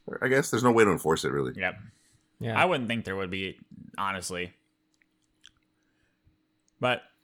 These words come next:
Speaker 2: I mean, what? The most recent stat was, like, sixty percent of, like, the U S. So, I mean, that's a good majority.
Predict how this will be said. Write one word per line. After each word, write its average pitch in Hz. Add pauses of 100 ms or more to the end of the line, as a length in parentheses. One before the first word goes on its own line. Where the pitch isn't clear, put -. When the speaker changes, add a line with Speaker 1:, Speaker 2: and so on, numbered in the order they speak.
(180)
Speaker 2:
I 123
mean, 131
what? 131
The 113
most 143
recent 123
stat 104
was, 110
like, 85
sixty -
percent 104
of, 95
like, 92
the 90
U 92
S. - (1600)
So, 82 (1200)
I 110
mean, 117
that's 143
a -
good 92
majority. 90